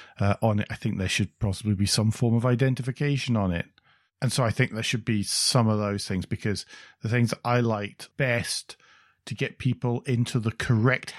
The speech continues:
habits for using, uh, these kind of devices and these kind of vehicles are things that you just don't get with a, with an off-the-shelf,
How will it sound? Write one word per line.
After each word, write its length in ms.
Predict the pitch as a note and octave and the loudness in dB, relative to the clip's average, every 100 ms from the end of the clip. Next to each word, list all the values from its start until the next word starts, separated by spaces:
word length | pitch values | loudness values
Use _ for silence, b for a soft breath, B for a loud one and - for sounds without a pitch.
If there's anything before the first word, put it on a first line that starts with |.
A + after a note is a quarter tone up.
| - | -4
habits 600 | D3 G#2 G2+ - - - - | -2 0 -2 -4 -10 -10 -14
for 200 | - - | -10 -6
using, 680 | G2 G#2 G2+ G2 G2 F#2+ F2+ | -2 0 2 2 0 0 -2
uh, 200 | G#2 G2 - | -2 -2 0
these 320 | G2 G2 F#2+ | 2 2 0
kind 240 | - G2 F#2 | -2 -2 0
of 80 | |
devices 600 | E2+ G2 A#2 B2 D3+ C3+ - B B - | 0 2 2 2 0 0 -8 B B -8
and 160 | G2+ G2 | -4 0
these 180 | G#2 - | -2 0
kind 200 | G2+ F#2+ | 0 2
of 240 | F#2+ - B B B - | 0 -4 B B B -8
vehicles 680 | G#2+ B2 A#2+ - B2 A2+ - B B - | 0 0 0 0 -2 -2 -6 B B -4
are 220 | A#2 A2 | 0 0
things 400 | - C3+ A#2+ A#2 | -2 0 2 2
that 140 | B2 | 0
you 140 | B2 A#2 | -2 -2
just 420 | G2+ A#2+ A2 - A2+ - | 0 -2 -2 -8 -14 -6
don't 300 | B2 A2 A2 - | -2 0 -2 -6
get 260 | - G#2+ F#2+ | 0 0 0
with 300 | A#2+ G#2+ G2+ | -2 -2 0
a, 320 | G2 F#2+ F#2+ F2+ _ _ _ _ _ _ - | 4 4 4 0 _ _ _ _ _ _ -6
with 160 | A#2 G#2+ | -4 -2
an 100 | G#2 | -4
off-the-shelf, 920 | B2 - A2 - G#2+ F#2+ F2+ - - | -4 -4 -4 0 2 2 2 -4 -16